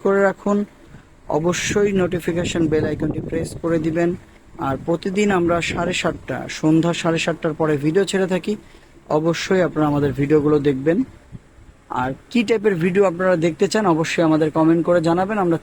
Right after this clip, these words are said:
চেষ্টা করব সেই টাইপের ভিডিও আপনাদের দেখানোর জন্য। তো আজকে এই পর্যন্তই,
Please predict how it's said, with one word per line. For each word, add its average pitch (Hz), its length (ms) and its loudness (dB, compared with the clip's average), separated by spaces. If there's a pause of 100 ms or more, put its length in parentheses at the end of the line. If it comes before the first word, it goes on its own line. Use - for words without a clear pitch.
চেষ্টা 208 360 2
করব 185 160 -2 (160)
সেই 180 200 0
টাইপের 165 360 2
ভিডিও 151 260 2
আপনাদের 139 300 -4 (100)
দেখানোর 143 420 -2
জন্য। 117 180 -4 (920)
তো - 140 -10
আজকে 156 260 -8
এই 196 100 0
পর্যন্তই, 202 560 0